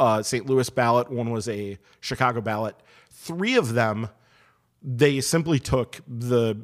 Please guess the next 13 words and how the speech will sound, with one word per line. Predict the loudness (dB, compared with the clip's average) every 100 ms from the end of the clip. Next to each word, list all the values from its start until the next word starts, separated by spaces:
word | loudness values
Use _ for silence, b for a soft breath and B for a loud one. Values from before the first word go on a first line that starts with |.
| -14 -14
the | -6 -4
three | -2 0 0
division | 2 0 0
winners | 0 0 -2 -4
and | -4 2
put | 2
them | 2
in | 0
some | -2 -2 -4
order. | -6 -10 -14 _ _ _ _ _ _ _ _ _ _
Um, | 4 4 2 -4 -14 _
and | 0 0
so | 2 4 4 2